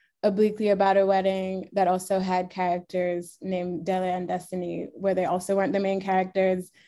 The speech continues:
And so I sort of decided, like, what if I just keep the title, but then everything else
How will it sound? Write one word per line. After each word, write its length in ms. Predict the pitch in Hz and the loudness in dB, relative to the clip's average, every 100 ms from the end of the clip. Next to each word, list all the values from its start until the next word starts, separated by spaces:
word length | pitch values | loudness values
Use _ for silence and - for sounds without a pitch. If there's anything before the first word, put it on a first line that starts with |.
| _ _ | _ _
And 140 | 196 196 | -4 4
so 100 | 202 | 4
I 80 | |
sort 220 | 190 214 202 | 6 4 4
of 100 | 185 | 2
decided, 500 | 190 190 185 180 170 | 0 2 2 2 -2
like, 220 | 156 165 | -4 0
what 140 | 190 | 0
if 100 | 190 | 2
I 80 | 202 | 2
just 240 | 190 185 | 0 -4
keep 320 | - 185 175 - | -6 -4 -4 -4
the 100 | 175 | -4
title, 500 | 170 156 175 190 190 | -4 -2 2 2 2
but 200 | 165 165 | 0 2
then 440 | 160 160 160 - | 2 4 0 0
everything 400 | 190 185 185 180 | 0 0 0 -2
else 560 | 170 175 180 - - | -2 -4 -4 -8 -20